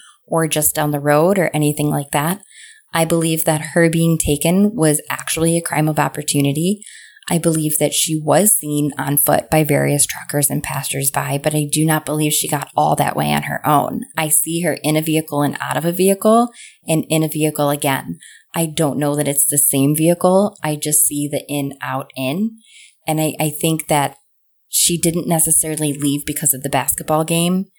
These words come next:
but it was a point of contention, maybe more within her family than it was with her. Kind of like, I get a sense of not wanting to disappoint.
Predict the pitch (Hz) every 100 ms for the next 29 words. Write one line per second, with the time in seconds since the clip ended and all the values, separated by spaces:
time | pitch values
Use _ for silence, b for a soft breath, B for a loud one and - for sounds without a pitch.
0 | b b _ _ 165 156 160 160 165 160
1 | - 165 156 151 - 151 - 143 143 143
2 | 135 135 135 - - 156 147 143 147 156
3 | 170 170 165 165 156 151 156 147 - 143
4 | 160 190 202 160 - 151 147 143 143 -
5 | 165 202 254 - 160 147 151 147 147 _
6 | - 160 160 151 147 - 139 143 - -
7 | 147 147 147 - b b b - 170 156
8 | - 165 151 156 156 156 151 151 156 -
9 | 147 190 240